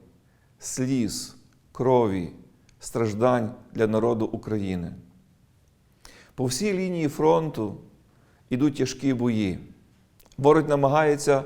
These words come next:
розтягнути цю лінію фронту. Кожного дня він втрачає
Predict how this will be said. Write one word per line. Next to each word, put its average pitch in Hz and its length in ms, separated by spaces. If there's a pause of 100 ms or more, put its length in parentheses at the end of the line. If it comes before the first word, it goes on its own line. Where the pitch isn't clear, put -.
(240)
розтягнути 143 960 (120)
цю 107 240
лінію 104 340
фронту. 92 500 (1400)
Кожного 156 380
дня 175 240
він 151 160
втрачає 147 640